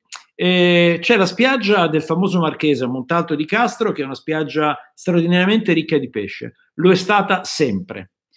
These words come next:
A un certo punto c'è stata un'alluvione, un'alluvione gigantesca, il fiore si è gonfiato, ha allagato tutti i campi,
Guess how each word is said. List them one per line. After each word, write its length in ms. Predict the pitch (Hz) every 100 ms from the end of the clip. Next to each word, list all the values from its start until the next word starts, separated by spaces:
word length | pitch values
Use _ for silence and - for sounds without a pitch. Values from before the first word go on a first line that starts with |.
| - - _ -
A 100 | 160
un 80 |
certo 320 | 185 247 247 220
punto 260 | 294 247
c'è 160 | - 160
stata 240 | 175 156
un'alluvione, 760 | 165 165 160 147 123 107 104 104 _ _ _ -
un'alluvione 480 | 139 175 185 233 202
gigantesca, 640 | 165 165 147 - 104 -
il 60 | 123
fiore 340 | - 170 160
si 140 | - 147
è 40 |
gonfiato, 720 | 156 175 190 226 233 202 175
ha 380 | 151 143 135 -
allagato 680 | 156 165 165 151 175 175 143
tutti 240 | 175 185
i 40 |
campi, 560 | 185 214 240 - 247 247